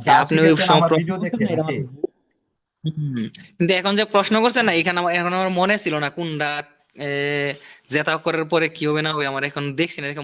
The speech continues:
Speaker 2: মনে ছিল না আর কি।
Speaker 1: হ্যাঁ, হ্যাঁ, বুঝতে পেরেছি। আলহামদুলিল্লাহ, যে আমি অনেক খুশি, <laughs> ঠিক আছে, আমি গর্বিত যে আপনারা হচ্ছে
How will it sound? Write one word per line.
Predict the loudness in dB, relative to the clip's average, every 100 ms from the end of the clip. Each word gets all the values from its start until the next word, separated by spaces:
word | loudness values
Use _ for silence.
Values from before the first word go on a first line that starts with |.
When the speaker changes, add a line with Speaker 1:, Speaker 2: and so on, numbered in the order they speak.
| -8
Speaker 2:
মনে | -6 -6
ছিল | -8 -10
না | -12
আর | -14
কি। | _ _ _ _
Speaker 1:
হ্যাঁ, | -8 -6
হ্যাঁ, | -6 -8
বুঝতে | -8 -6 -6
পেরেছি। | -4 -4 -4
আলহামদুলিল্লাহ, | -2 -4 -4 -2 0 0 -2
যে | -4 -2 -2
আমি | -2 -6
অনেক | -8 -12 -10
খুশি, | -10 -8
<laughs> | -10 -10 -10
ঠিক | -6 -6
আছে, | -6 -4 -2 -2
আমি | -4 -6
গর্বিত | -8 -8 -6 -4 -4 -6 _ _ -20
যে | -6 0 2 4 2
আপনারা | 0 -6 0 0 0
হচ্ছে | -4